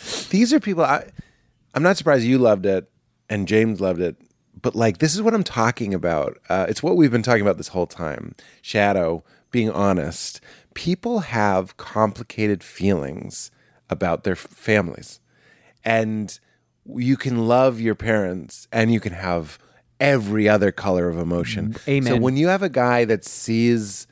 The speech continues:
Speaker 1: the monster as his, very funny, whoever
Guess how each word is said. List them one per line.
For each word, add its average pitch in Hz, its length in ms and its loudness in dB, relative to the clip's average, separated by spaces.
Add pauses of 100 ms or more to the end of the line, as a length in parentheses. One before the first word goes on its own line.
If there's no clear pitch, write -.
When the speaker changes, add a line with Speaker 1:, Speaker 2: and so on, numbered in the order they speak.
(260)
Speaker 1:
the 104 100 0
monster 104 680 2
as 98 340 2
his, 87 420 0
very 123 400 4
funny, 92 460 2
whoever 101 340 2